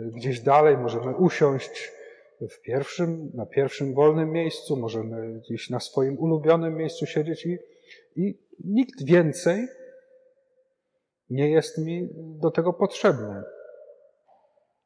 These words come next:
Nikt więcej nie jest mi do tego potrzebny. To jest to moje miejsce i, i tyle. I, i tak, e, często robimy, że wchodzimy do autobusu, zajmujemy swoje miejsce, przemieszczamy się od miejsca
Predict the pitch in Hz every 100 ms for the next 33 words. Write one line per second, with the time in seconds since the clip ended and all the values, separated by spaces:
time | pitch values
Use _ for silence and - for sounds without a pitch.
0 | _ 180 190 147 151 160 151 151 156 147
1 | 151 156 170 - 160 117 113 110 214 180
2 | - - 123 135 135 117 127 143 - -
3 | 143 143 - 151 - 139 110 101 - -
4 | - _ _ 127 123 123 127 120 120 120
5 | 120 _ - 123 135 - - - - -
6 | - - - - 135 131 127 - 117 -
7 | 151 165 190 233 151 123 120 120 117 -
8 | - 120 135 147 147 135 135 120 156 220
9 | 151 135 135 131 127 - 139 123 127 156
10 | - - 175 170 - - - - 151 143
11 | 135 - 131 120 113 - 113 - 120 127
12 | - - 107